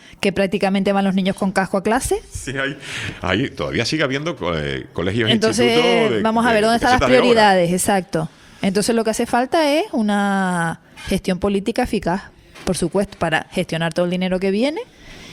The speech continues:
Speaker 1: y que haya dinero, pues, también para los ertes y para, que a lo mejor es más importante que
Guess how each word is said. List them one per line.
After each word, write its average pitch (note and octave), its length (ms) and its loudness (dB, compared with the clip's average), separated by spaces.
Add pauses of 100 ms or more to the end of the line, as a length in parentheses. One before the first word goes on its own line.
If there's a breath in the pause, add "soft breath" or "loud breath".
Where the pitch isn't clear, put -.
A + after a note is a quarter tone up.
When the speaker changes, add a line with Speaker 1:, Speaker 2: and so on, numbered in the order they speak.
(180 loud breath)
Speaker 1:
y G3 120 0
que - 120 -2
haya F3 200 2
dinero, F#3 340 0
pues, A#3+ 160 -2
también E3 300 -4
para E3+ 100 -2
los E3+ 160 -2
ertes C4+ 380 -2
y A3+ 60 0
para, E3 240 -4 (120)
que G#3+ 80 -2
a - 20 0
lo F#3 100 0
mejor F3 260 -2
es G#3 80 0
más G3+ 160 0
importante F3+ 540 -2 (420 loud breath)
que E3+ 580 0